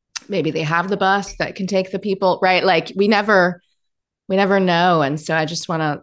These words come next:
I don't, I don't wanna minimize our dreams. I really wanna uplift them and, and have community hold them. And I know that's connected to what you all already do. And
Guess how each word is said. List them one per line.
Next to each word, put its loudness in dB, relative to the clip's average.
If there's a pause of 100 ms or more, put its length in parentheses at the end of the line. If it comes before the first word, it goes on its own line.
I -6
don't, -8
I -2
don't 0
wanna 0
minimize -2
our 0
dreams. -6
I -10
really -2
wanna -2
uplift -6
them -6
and, -10
and -6
have -6
community -4
hold -6
them. -4
And -4
I -4
know -2
that's -8
connected -10
to -8
what -8
you -6
all -8
already -8
do. -8
And -10